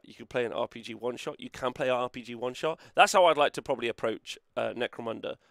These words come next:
I'd like to approach Necromunda like an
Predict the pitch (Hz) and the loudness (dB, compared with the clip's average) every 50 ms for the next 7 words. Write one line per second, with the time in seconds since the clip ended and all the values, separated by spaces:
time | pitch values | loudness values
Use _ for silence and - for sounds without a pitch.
0 | _ _ - - 120 117 135 143 139 - 156 135 131 117 - _ _ - - - | _ _ -4 -2 0 2 2 2 2 2 2 2 2 2 0 _ _ -4 -4 0
1 | - 156 143 - - 143 156 170 - - 175 160 151 131 120 120 117 117 - _ | 2 0 0 0 -2 -2 -2 0 0 0 0 0 2 2 2 2 2 0 -2 _
2 | _ _ _ _ - 113 120 127 123 123 123 - - - - _ _ _ _ _ | _ _ _ _ -16 -6 2 4 6 6 6 4 0 -6 -20 _ _ _ _ _
3 | _ _ _ - 110 117 | _ _ _ -10 -10 -6